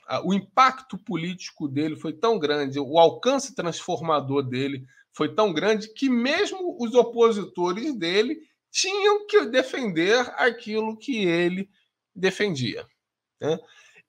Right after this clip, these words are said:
E se isso, e isso já tava claro, né, no, no, ao fim do Estado Novo, mas,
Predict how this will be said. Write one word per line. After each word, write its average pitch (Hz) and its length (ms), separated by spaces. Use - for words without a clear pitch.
E 254 140
se - 200
isso, 269 600
e 240 180
isso 285 220
já 277 160
tava 277 460
claro, 165 600
né, 180 260
no, 165 160
no, 175 140
ao 160 120
fim 294 260
do 269 80
Estado 180 420
Novo, 208 560
mas, 220 600